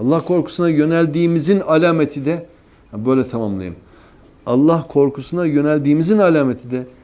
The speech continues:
dilimizden hikmetli sözlerin çıkması. Yalan söylememek. Ondan sonra yemin etmemek.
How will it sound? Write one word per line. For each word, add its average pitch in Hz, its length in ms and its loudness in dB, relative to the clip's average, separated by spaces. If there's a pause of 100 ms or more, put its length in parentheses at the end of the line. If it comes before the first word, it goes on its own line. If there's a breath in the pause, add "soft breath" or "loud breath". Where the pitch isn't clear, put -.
(420 soft breath)
dilimizden 143 580 0 (520)
hikmetli 131 500 -2
sözlerin 123 480 -2
çıkması. - 480 -8 (2000 loud breath)
Yalan 110 380 4
söylememek. 107 760 0 (840)
Ondan 107 220 2
sonra 107 300 0
yemin 110 480 4
etmemek. 98 680 -4